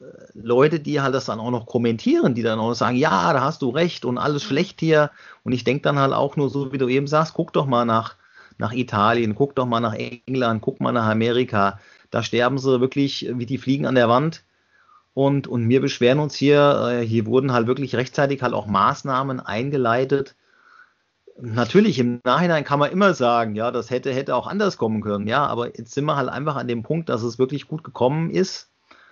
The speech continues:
Speaker 1: Und ich muss ganz ehrlich sagen, ich war jetzt mit diesem, mit dieser schnellen Umsetzung überrascht. Das, was am Anfang so,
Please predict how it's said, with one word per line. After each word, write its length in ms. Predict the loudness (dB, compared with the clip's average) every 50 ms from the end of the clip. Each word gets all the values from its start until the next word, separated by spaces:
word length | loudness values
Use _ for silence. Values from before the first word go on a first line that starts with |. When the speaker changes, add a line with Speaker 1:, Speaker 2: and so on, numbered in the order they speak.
| _ _ _ _
Speaker 1:
Und 120 | -4 -4
ich 160 | -4 -4 -2
muss 200 | -2 -4 -2 0
ganz 200 | 2 2 2 0
ehrlich 280 | -2 -4 -4 -4 -4 -2
sagen, 300 | 0 2 2 2 2 0
ich 160 | -4 -4 0
war 140 | 0 2 2
jetzt 220 | 2 -2 -4 -2
mit 280 | -2 -2 -2 -4 -6 -4
diesem, 440 | -2 -2 -2 0 0 0 0 0 -2
mit 100 | -4 -4
dieser 240 | -2 -2 0 -2 -2
schnellen 380 | 0 2 4 4 4 4 4
Umsetzung 680 | 2 2 2 4 4 2 0 2 2 2 2 2 2 0
überrascht. 800 | -2 -2 2 2 2 2 2 2 2 2 2 0 -6 -12 -16 -20 _ _ _ _ _ _ _ _ _ _ _ _
Das, 220 | -6 -6 -4 -2
was 160 | -2 0 2
am 120 | 0 0 0
Anfang 520 | -2 -4 -6 -4 -2 0 0 0 0 -2
so, 560 | 0 2 2 4 4 4 4 2 0 -4 -10